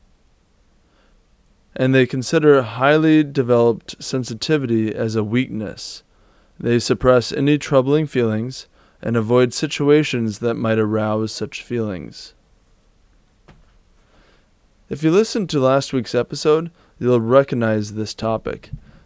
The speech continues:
This is the line that inspired that episode. So, real briefly, in that episode,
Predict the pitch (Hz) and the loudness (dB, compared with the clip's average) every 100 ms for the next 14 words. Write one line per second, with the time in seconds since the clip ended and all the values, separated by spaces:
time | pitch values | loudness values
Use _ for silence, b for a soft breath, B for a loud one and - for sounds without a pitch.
0 | - 147 - 180 165 151 143 - - 127 | -6 -4 4 6 6 6 0 -10 -10 -2
1 | 120 123 160 165 135 120 120 135 127 - | 0 4 4 4 4 2 2 -4 -4 -2
2 | 110 110 131 131 - 135 139 165 135 - | 2 2 0 -4 -2 2 2 0 -2 -4
3 | 92 - - B B B B - - 127 | -4 -6 -18 B B B B -8 2 2
4 | 127 143 147 170 151 151 135 139 135 135 | 2 2 4 4 6 2 4 2 2 0
5 | 131 120 135 139 123 120 - 113 113 | -2 0 2 2 0 -4 0 0 -2